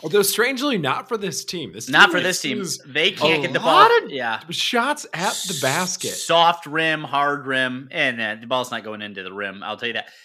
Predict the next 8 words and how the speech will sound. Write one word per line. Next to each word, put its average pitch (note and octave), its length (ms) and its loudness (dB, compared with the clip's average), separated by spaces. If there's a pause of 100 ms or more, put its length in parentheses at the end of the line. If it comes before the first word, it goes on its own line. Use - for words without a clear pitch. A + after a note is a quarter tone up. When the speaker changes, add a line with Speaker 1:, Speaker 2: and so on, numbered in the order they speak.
(140)
Speaker 2:
Listen, F#3+ 320 -6 (180)
it G3 220 -4
was G3+ 240 0
execution D#3+ 640 -8
today. F2+ 360 -16
It C#3+ 60 -8
was F3 240 0
execution A2 640 -10